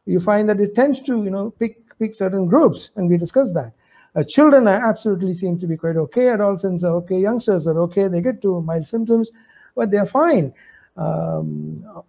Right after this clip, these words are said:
on an average. So the person is so important. The terrain is so important. So it says that if you take an example of a fish, and suppose the fish gets covid,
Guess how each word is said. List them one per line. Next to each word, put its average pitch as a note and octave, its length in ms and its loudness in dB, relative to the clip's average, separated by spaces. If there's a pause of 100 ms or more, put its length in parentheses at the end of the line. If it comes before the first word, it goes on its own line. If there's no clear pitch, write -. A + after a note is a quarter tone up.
(140)
on E3+ 120 4
an F3 120 4
average. G3 400 4 (300)
So C4+ 800 4 (280)
the F#3 100 -4
person C#4+ 400 0
is G#3 220 -4
so B3+ 140 2
important. E3+ 640 -2
The E3+ 100 -8
terrain G3 420 0
is F3 100 -4
so F3+ 100 -4
important. D3 380 -6
So G#3 100 -6
it G#3 140 -6
says C#4 320 -2
that F#3+ 260 2 (600)
if - 60 -6
you C4 80 0
take D4+ 160 6
an D4 80 4
example A#3 420 4
of E3+ 80 4
a D3+ 80 2
fish, C4+ 420 4
and G#3 140 2
suppose A3+ 300 4
the A3 100 4
fish - 360 -2
gets F#3+ 240 -2
covid, C4+ 500 6